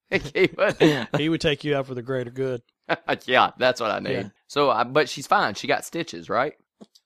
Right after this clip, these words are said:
Speaker 2: Yeah, she ended up with six stitches and no prescription meds.
Speaker 1: No, but here's what's crazy. So you sent me a picture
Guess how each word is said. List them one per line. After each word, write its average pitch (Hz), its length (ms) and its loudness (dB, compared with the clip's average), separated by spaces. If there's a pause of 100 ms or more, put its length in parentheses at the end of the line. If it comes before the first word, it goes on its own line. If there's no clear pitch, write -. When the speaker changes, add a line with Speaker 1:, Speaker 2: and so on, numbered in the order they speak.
(180)
Speaker 2:
Yeah, 180 160 0
she 190 220 -2
ended 190 160 2
up 185 100 6
with 147 400 0
six - 320 -4
stitches 156 480 -8 (560)
and 160 600 0 (260)
no 151 260 -2
prescription 190 560 -8
meds. 175 480 -12
Speaker 1:
No, 127 240 -4 (240)
but 175 120 2
here's 254 260 -4
what's 175 180 -8
crazy. 160 380 -2
So - 140 -6
you 127 200 -4
sent 143 260 -8
me 123 120 0
a 107 80 2
picture 110 500 -4